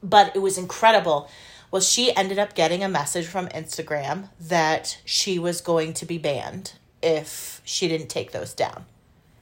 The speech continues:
This is, these platforms are taking away not just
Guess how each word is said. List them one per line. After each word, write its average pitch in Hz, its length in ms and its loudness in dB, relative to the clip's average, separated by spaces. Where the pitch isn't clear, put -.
This 247 400 6
is, 214 480 6
these 247 260 0
platforms 185 640 2
are 175 80 0
taking 226 520 -4
away 185 680 2
not 240 420 6
just - 760 4